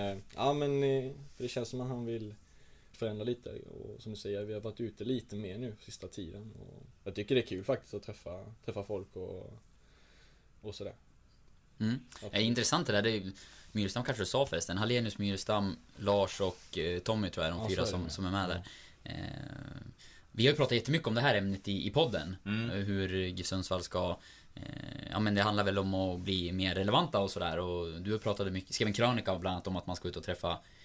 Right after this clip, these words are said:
Speaker 2: eh, kidsen mer och sådär.
Speaker 3: Ja.
Speaker 2: Eh, vad tycker du om det här då? Att,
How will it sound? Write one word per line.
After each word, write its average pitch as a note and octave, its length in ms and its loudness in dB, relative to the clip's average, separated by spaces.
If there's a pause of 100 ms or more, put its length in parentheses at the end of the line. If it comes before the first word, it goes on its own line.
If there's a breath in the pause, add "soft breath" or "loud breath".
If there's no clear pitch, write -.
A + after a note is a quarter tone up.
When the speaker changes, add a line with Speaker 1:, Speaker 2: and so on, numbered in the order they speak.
(160 loud breath)
Speaker 2:
eh, E2+ 100 -8
kidsen C3 420 4
mer F2 200 0
och D#2 80 -4
sådär. C#2 200 -2
Speaker 3:
Ja. C3 160 0 (320 loud breath)
Speaker 2:
Eh, E2 80 -4
vad G2+ 380 -2
tycker G3 280 4
du G2+ 120 0
om F#2 140 0
det F2+ 80 0
här E2 140 4
då? E2+ 80 4
Att, - 260 -2